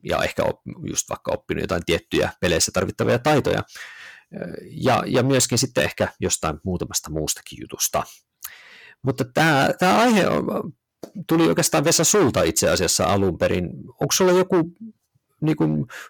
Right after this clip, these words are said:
tuleeko sulle mieleen joku, että mistä tämmönen ajatus sulle tuli aiheesta?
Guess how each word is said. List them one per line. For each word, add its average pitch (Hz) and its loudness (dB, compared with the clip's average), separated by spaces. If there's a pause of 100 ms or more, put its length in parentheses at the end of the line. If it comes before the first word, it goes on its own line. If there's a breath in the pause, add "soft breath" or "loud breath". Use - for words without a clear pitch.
(120)
tuleeko 156 0
sulle 160 2
mieleen 151 4
joku, 127 2
että 117 -2
mistä 127 -2
tämmönen 90 0 (240)
ajatus 87 -2
sulle 85 0 (100)
tuli 87 -2 (680)
aiheesta? - -4